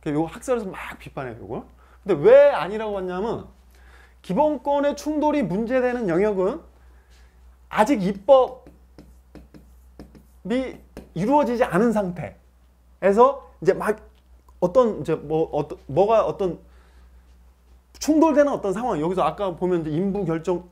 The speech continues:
인부의 자기결정권이나 어떤 태아 생명이 이렇게, 이렇게 충돌되는 상황인데 아직 입법이라든지 이런 게 규-, 그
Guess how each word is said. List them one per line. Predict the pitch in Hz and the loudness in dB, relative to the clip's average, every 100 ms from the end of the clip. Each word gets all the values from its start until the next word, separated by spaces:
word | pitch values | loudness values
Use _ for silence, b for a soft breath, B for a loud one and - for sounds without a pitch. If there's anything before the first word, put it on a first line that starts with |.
| _ | _
인부의 | 147 190 196 202 | 0 2 4 2
자기결정권이나 | 147 175 175 175 180 180 147 | 2 0 -2 -4 -4 -2 -2
어떤 | 165 156 | -6 -2
태아 | 269 254 | 0 0
생명이 | 240 240 233 | -2 -6 -6
이렇게, | 170 131 - 202 | -6 -6 -8 -6
이렇게 | 262 - | -6 -4
충돌되는 | 311 320 330 294 285 277 | 0 2 2 2 -2 -4
상황인데 | 262 294 285 262 247 311 330 B B | -2 -2 -2 -4 0 2 0 B B
아직 | - 196 226 | 0 0 2
입법이라든지 | 196 196 294 285 269 254 240 | -2 0 2 4 4 2 0
이런 | 214 | -4
게 | 226 220 - b - _ | -4 -6 -12 b -20 _
규-, | - - - - - | -20 -20 -20 -10 -6
그 | 151 | -6